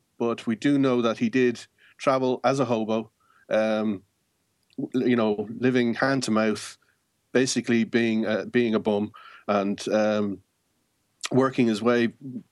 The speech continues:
bit by, bit by bit as a hobo, jumping trains, getting, making his way across the U S A. Um, again, using his, his sort of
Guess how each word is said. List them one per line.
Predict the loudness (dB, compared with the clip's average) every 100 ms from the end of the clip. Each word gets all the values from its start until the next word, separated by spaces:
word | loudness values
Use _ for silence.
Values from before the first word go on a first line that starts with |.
| _
bit | -2 -2 -4 _
by, | -2
bit | 0 -2 2
by | 0
bit | 2 0 0
as | -2
a |
hobo, | 0 0 2 0
jumping | 0 -2 0 -2
trains, | -2 -2 2 0 -2
getting, | -2 -2 0 -2
making | -2 0 0
his | 0
way | 0 0
across | 0 -2 0
the | -2
U | 0
S | 0 0
A. | 0 -2 -6 -14 -14 -16 -18 -4
Um, | -2 0 -2 -4 -8 -4
again, | -2 0 2 2
using | 0 2 0
his, | 0 -2 -2
his | -2 -2 -2
sort | 0 2
of | 2 0 -6 -18